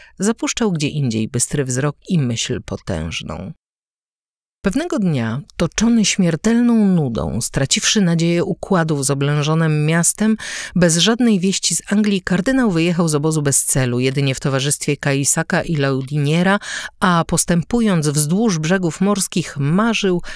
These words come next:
wpatrując się w ogrom oceanu. Jadąc tak wolno, stanął na wzgórzu, z wysokości którego ujrzał poza płotem siedmiu ludzi wyciągniętych na piasku,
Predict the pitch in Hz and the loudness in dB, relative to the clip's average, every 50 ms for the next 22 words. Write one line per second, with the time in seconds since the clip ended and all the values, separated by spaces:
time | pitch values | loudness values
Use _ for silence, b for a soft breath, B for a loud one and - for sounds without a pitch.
0 | B B B B B B - - - 233 - - 175 160 143 135 123 131 135 - | B B B B B B -4 -2 -2 -2 0 0 0 2 2 0 0 -2 -2 -2
1 | - - 156 147 143 156 - 170 156 135 135 127 123 - - - 143 - - - | -2 -2 -2 -2 -4 -4 -4 -4 -2 -2 0 -2 -2 -4 -4 -6 -6 -4 -4 -6
2 | - - 127 120 - 117 120 131 151 - - - - - - - - - - - | -4 -4 -4 -4 -4 -4 -6 -6 -8 -10 -12 -12 -12 -12 -12 -12 -12 -12 -14 -14
3 | - - - - - - B B B B B B 202 220 233 277 320 294 240 - | -16 -16 -14 -12 -10 -10 B B B B B B -2 0 0 -2 -2 -2 0 0
4 | - 180 160 156 160 135 156 180 185 208 214 208 240 240 220 - - 214 220 220 | 0 0 0 0 0 0 0 0 2 2 0 0 0 0 0 0 0 0 2 2
5 | 214 196 180 156 139 139 131 135 131 135 131 135 135 127 120 107 90 92 90 95 | 2 2 0 0 0 0 -2 -2 -2 -2 -2 -2 -4 -4 -4 -4 -4 -4 -4 -4
6 | 110 117 113 120 120 - 151 131 - 143 - - - 175 - - 156 151 147 143 | -4 -4 -2 -2 -2 -2 -2 -2 -4 -4 -4 -4 -4 -4 -4 -2 0 0 0 0
7 | 156 - - 196 190 196 202 180 - - 151 139 139 - - 190 - 185 170 156 | 0 0 0 0 0 0 0 0 0 -2 -2 -2 -2 -2 -2 -2 0 0 0 0
8 | - - - 247 220 226 226 226 220 196 160 139 123 - 117 110 113 127 - 143 | 0 -2 -2 0 0 2 2 2 2 2 2 0 0 -2 -2 -4 -2 -2 -2 0
9 | 143 143 156 170 170 165 - 156 - 143 139 - - - 180 165 - - - - | 0 0 2 0 0 0 -2 -2 -2 -2 -4 -2 -2 0 0 0 0 0 -2 -2
10 | 156 | -4